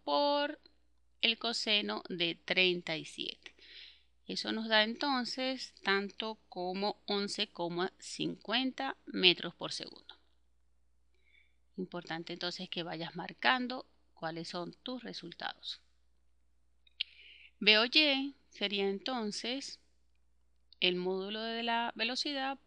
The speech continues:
por el seno del ángulo. Entonces,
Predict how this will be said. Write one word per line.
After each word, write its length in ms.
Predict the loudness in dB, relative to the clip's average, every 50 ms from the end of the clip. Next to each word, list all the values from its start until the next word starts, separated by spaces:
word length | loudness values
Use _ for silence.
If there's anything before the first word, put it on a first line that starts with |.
| _ -6
por 380 | -4 -2 -2 0 -2 -4 -6 _ -6
el 160 | -4 -4 -4
seno 280 | -4 -4 -2 -2 0 0
del 160 | 0 2 4
ángulo. 440 | 4 4 4 2 0 -2 -6 -8 -14 _ _ _ _ _ _ _ _ -20 -20 -20 _ _ _ _ _ _ _ _ -8
Entonces, 1120 | -6 -6 -6 -4 -2 -2 0 0 0 0 0 -2 0 0 -2 -2 -2 -6 -8 -10 -10